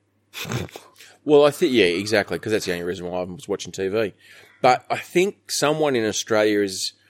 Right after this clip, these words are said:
Speaker 2: they must have been on one after the other 'cause someone has done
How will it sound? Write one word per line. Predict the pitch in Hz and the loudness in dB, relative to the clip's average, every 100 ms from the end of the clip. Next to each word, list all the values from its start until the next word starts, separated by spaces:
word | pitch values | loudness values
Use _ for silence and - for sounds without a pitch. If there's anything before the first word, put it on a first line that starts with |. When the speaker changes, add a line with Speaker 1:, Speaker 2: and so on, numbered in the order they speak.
| _ _ | _ _
Speaker 2:
they | 117 | 2
must | 120 123 147 - | 4 2 0 -4
have | 123 | 0
been | 135 117 | 2 2
on | 110 107 | 2 0
one | 101 | 0
after | 101 95 - | 0 -4 -4
the | 101 | -2
other | 98 | -2
'cause | - 104 | -4 -8
someone | - 117 117 | -2 -2 0
has | 110 | -4
done | 95 101 95 | -2 -2 -2